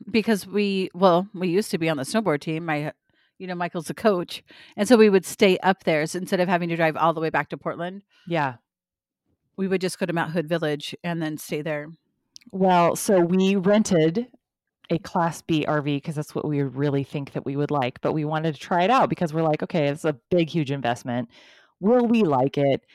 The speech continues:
Speaker 2: You know, we are both tall. Uh, we're both over six foot tall. So it's like, "Okay." And we have a dog, right? Uh, uh, is this really gonna work? Is this really feasible? So we went
Speaker 1: Okay,
Speaker 2: to
Speaker 1: last week when we were talking, Melissa,
Speaker 2: Yeah.
Speaker 1: you said you were going camping.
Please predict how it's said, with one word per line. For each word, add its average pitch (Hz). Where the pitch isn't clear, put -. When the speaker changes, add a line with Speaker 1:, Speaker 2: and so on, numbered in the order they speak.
Speaker 2:
You 190
know, 175
we 170
are 165
both 160
tall. 131
Uh, 147
we're 151
both 156
over 151
six -
foot -
tall. 139
So 156
it's 143
like, 139
"Okay." 127
And 185
we 170
have 156
a 170
dog, 135
right? 135
Uh, -
uh, 220
is 254
this -
really 214
gonna 180
work? 139
Is 233
this 311
really 151
feasible? 143
So 175
we 160
went 175
Speaker 1:
Okay, 262
Speaker 2:
to 226
Speaker 1:
last 294
week 285
when 247
we 247
were 233
talking, 226
Melissa, 269
Speaker 2:
Yeah. 214
Speaker 1:
you 240
said 277
you 226
were 208
going 180
camping. 147